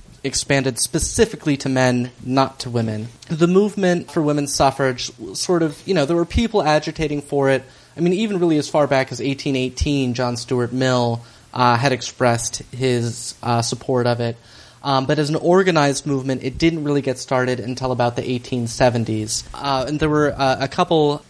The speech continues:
organizations that, that were the first big nationwide groups. One was the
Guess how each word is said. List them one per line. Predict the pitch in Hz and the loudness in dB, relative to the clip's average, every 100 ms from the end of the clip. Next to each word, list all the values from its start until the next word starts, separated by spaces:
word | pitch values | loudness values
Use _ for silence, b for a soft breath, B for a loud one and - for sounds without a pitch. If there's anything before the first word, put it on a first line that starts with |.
| - | -2
organizations | 160 151 135 143 139 147 127 - | 0 0 2 0 0 -4 -6 -2
that, | 127 123 - - - | 0 0 -6 -14 -2
that | 127 120 | 0 0
were | |
the | 123 | -6
first | - 139 123 - | -4 -2 -2 -4
big | - 131 127 120 123 | 0 2 2 -2 -4
nationwide | 139 135 123 135 123 123 123 117 | 0 0 -2 -4 0 2 2 0
groups. | 127 127 120 - - - | -2 -2 -2 -6 -12 -2
One | 139 147 | 2 2
was | 139 135 - | 0 -4 -4
the | 143 127 123 127 | -6 -4 -4 -6